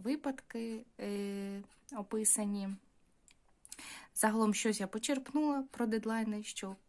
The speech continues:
слід встановлювати їх якомога раніше, е, робити такі м'які дедлайни, щоб все довести до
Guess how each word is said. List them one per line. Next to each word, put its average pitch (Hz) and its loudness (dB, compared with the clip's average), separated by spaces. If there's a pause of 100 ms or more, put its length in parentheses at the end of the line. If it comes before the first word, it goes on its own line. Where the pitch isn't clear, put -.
(400)
слід 208 4
встановлювати 190 0
їх 180 -6
якомога 185 0
раніше, 247 6 (600)
е, 190 -2 (580)
робити 190 -2
такі 185 -8
м'які 175 -4
дедлайни, 233 0
щоб 196 -4
все 220 -2
довести 202 -4
до 196 -4